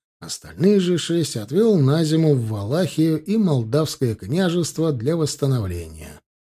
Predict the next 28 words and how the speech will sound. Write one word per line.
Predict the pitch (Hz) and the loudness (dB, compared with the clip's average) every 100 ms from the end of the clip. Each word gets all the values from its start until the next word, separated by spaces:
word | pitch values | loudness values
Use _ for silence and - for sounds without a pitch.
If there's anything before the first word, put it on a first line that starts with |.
| _ _ _ _ | _ _ _ _
На | - | -4
следующий | 123 143 143 127 107 87 | 0 4 4 2 -4 -4
год | 101 160 156 - _ _ - | 0 0 -2 -12 _ _ -4
молодой | 131 175 190 220 208 | 0 2 6 4 4
и | 156 | 4
энергичный | 165 160 143 165 202 147 143 | 4 2 2 0 0 2 0
полководец, | 131 104 - - 175 185 170 - | 0 -10 -12 -4 -2 0 -2 -4
которому | 151 156 175 170 165 | -2 0 2 4 4
на | 160 | 4
момент | 160 160 170 151 | 2 2 2 2
описываемых | 156 151 165 160 156 156 156 156 147 | 2 2 0 0 2 2 2 0 -2
событий | - 147 165 151 151 | -2 2 2 2 2
едва | 143 151 147 160 151 | 2 2 2 4 2
исполнилось | 135 - 156 156 151 151 143 | 0 0 2 4 4 4 2
тридцать | 135 156 139 139 | 2 2 2 -2
четыре | 135 139 151 147 | -2 0 2 2
года, | 135 151 143 143 139 - _ _ - | 4 4 4 2 -2 -10 _ _ -2
намеревался | 147 175 208 233 190 160 | 2 6 6 4 2 0
совершить | 139 127 147 127 160 175 - | 0 2 2 2 -2 -2 -2
поход | 123 - 170 | -4 -2 -2
за | 139 110 143 | -2 0 2
Балканы | 156 151 147 127 123 110 104 98 | 4 2 2 0 0 -2 -6 -4
и, | - | 4
выйдя | 156 156 127 - | 6 6 4 -2
к | - | -14
проливам, | - 87 190 196 180 139 | -10 2 4 6 4 0
заставить | 80 107 - 113 85 - | -6 -8 -4 -4 -6 -12
Османскую | - - 165 185 - - 160 156 151 | -14 -4 0 2 0 -2 -2 -2 -6